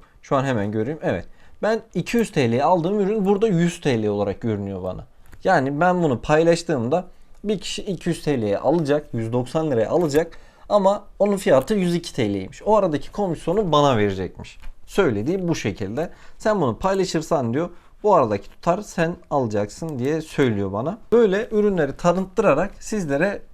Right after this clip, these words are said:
biraz kazanç sağlıyor. Ve en önemlisi, eğer çevren varsa yapman gereken şu.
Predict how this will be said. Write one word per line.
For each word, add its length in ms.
biraz 360
kazanç 400
sağlıyor. 560
Ve 160
en 160
önemlisi, 520
eğer 260
çevren 540
varsa 420
yapman 440
gereken 460
şu. 300